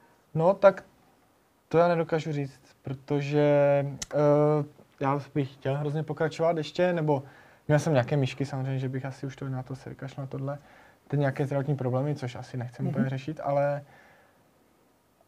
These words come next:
Speaker 1: ale já už jsem to říkal několikrát, já nechci, aby mě ve čtyřiceti někdo porážel, takže,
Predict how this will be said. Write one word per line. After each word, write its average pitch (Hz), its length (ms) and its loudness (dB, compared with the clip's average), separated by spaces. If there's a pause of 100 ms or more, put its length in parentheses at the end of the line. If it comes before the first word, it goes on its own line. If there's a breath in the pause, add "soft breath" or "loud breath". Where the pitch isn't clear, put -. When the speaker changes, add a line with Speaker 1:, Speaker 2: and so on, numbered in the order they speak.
Speaker 1:
ale 156 540 8 (340)
já 151 80 8
už 151 100 2
jsem 175 100 0
to 170 100 2
říkal 160 220 2
několikrát, 147 360 2
já 131 120 4
nechci, 131 240 -2
aby 139 100 0
mě 143 220 -2
ve 127 60 -10
čtyřiceti 135 460 -4
někdo 135 180 -2
porážel, 123 460 -6
takže, 135 300 -6